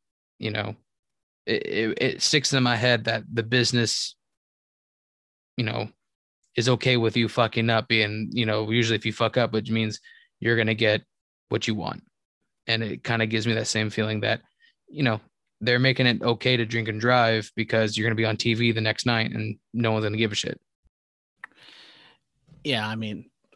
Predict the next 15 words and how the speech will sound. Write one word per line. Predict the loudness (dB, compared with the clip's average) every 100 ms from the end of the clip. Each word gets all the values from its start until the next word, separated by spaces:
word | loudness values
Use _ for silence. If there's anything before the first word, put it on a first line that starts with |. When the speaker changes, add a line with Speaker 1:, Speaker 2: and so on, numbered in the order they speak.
| _ 0
Speaker 2:
obviously | 6 6 6 4 6
what | 6
he | 4
did | 2 0
was | 0 -4
just | -6 -10 -10
terrible. | -2 0 0 -4 -8 -10 -14
Running | -2 2 2 2
a |
red | 0 0
light, | 0 0 -2 -6
fifty | -2 -2 2
and | 0
a | 0
thirty-five, | -2 -2 -2 -2 0 -4 -8 -16